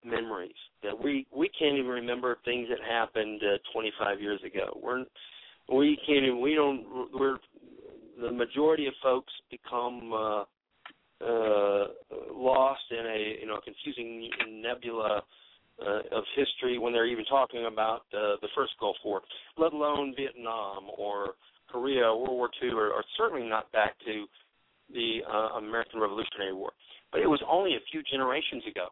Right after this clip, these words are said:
You know, you gotta remember that there are some folks on this planet that have a lot, uh, longer memories than Americans do. Uh, you take, for instance, some of the Middle Easterners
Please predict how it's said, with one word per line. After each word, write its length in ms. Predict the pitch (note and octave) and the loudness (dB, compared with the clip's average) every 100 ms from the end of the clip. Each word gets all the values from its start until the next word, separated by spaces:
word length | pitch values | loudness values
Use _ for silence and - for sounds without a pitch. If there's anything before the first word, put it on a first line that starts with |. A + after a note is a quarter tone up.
| _ _ _ _ _ _ _ _ _ _ A2+ | _ _ _ _ _ _ _ _ _ _ -2
You 80 | |
know, 160 | A2 A2+ A2 | 4 4 4
you 80 | |
gotta 140 | D3 E3 | 2 2
remember 280 | E3+ F#3+ B2+ | 2 2 0
that 140 | A2 | -2
there 140 | D3 G3 | 2 2
are 100 | F3+ | 4
some 140 | G3 G#3 | 0 2
folks 180 | C#3+ B2+ | -2 -2
on 60 | B2+ | -4
this 140 | A2 - | -6 -4
planet 320 | C3 B2 A#2+ - A#2+ | -2 0 0 -4 -4
that 120 | A2+ | 2
have 280 | A#2+ A#2 A2 - | 6 6 4 -2
a 40 | A2+ | -4
lot, 500 | A2+ C3 D3+ D3+ - _ _ - | -2 2 4 2 -2 _ _ -8
uh, 240 | A2+ A2 A2+ | -4 -4 -4
longer 420 | C#3 D3 C#3 C3+ | 0 2 2 0
memories 580 | A#2+ B2 B2+ A#2+ G2+ F#2 - - _ _ _ _ _ _ G#2+ | -2 -6 -6 -6 -8 -10 -14 -16 _ _ _ _ _ _ -2
than 260 | G#2+ G#2 G#2 - | 2 2 0 -4
Americans 500 | G#2+ A2 G2+ G#2+ G2 - | -2 0 0 -2 -12 -8
do. 160 | G#2 F#2 - _ _ _ _ _ _ - | -4 -4 -6 _ _ _ _ _ _ -6
Uh, 240 | G2+ G2 F#2+ | -2 0 0
you 120 | A2+ | -2
take, 140 | D#3 D3 - | -2 -2 2
for 120 | C#3 | 0
instance, 280 | C3+ G#2 - | 0 -10 -8
some 80 | B2 | -4
of 80 | B2 | -2
the 60 | B2 | -2
Middle 220 | C3 C3+ | -2 -2
Easterners 400 | C#3 - G2+ G2 | -4 -4 -6 -6